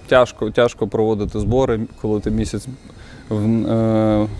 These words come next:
не разом зі своєю сім'єю, але завжди, е,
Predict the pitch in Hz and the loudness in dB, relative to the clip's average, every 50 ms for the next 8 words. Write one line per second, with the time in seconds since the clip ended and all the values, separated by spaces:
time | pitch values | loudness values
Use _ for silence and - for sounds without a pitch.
0 | - - - - - - - 113 113 117 117 117 120 117 110 107 110 110 101 104 | -8 -8 -8 -8 -12 -8 -2 0 2 4 4 4 4 4 2 0 -2 -4 -6 -6
1 | - 110 - - 113 110 110 110 - - 113 113 123 143 143 127 117 113 113 120 | -6 -8 -4 -2 0 0 0 -2 -4 -4 -4 -2 0 0 0 0 0 0 0 0
2 | 120 117 - - - - - - - - - - - - - - - - 110 117 | -2 -2 -6 -10 -18 -20 -20 -20 -20 -20 -20 -20 -20 -20 -20 -20 -16 -8 -4 -2
3 | 113 113 117 113 113 113 135 | 0 2 2 0 2 0 0